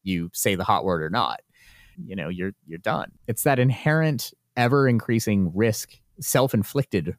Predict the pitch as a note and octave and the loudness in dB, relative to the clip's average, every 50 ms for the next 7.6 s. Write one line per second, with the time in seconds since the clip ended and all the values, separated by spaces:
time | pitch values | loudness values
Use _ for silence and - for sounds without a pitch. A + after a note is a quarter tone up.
0 | _ - F#2 F2 B1 - - - _ _ _ _ _ _ _ _ _ _ _ _ | _ -6 -6 -6 -6 -6 -10 -14 _ _ _ _ _ _ _ _ _ _ _ _
1 | - A2 G2 - - G#2+ G2 G2 G2 F#2+ F2+ F2 - A#2+ E3+ D#3+ A1+ A#1 C2 C3 | -4 -2 -2 0 2 2 4 4 4 2 0 0 0 0 2 0 0 -2 -4 -4
2 | - - G#2 - B2 G2+ - G#2 G2 G2 F#2+ - - F#3 F3 - - F#2+ G2 - | -4 -2 0 0 0 2 0 0 -2 -2 -2 0 0 0 0 0 -2 -4 -4 -4
3 | - A2 F#2+ - B2 B2+ - - - B2+ - G#2+ F#2+ - B2+ C3 A#2+ G#2 G#2+ A#2+ | -4 -4 -2 -2 -2 -2 -2 -2 -2 -2 0 -2 -2 -2 0 0 0 0 0 0
4 | A#2+ F#2+ G2+ - - - - - _ _ - - - G#2+ - F2 E2+ - _ - | -2 -2 -4 -10 -12 -18 -20 -20 _ _ -20 -16 -16 -14 -12 -12 -12 -12 _ -8
5 | - C#3+ C3 - - F3 G3 F#3+ E3 D3+ D3 - - D3+ C#3+ C#3+ B2+ - - G#2+ | -6 -6 -4 -2 0 0 2 2 2 0 0 0 0 2 2 2 0 -2 -4 -4
6 | G2 G2+ - A#2 C3 C3+ B2+ G#2+ G2+ - A2 G2+ F#2+ - G#2+ A#2 B2 A#2 G#2 F#2 | -4 -2 0 0 0 0 0 0 0 0 0 0 0 0 2 2 2 2 0 0
7 | - - G#2 G2 F#2 F2+ E2+ - E2+ E2+ F2 - | -2 -2 0 0 0 0 -2 -4 -6 -8 -10 -12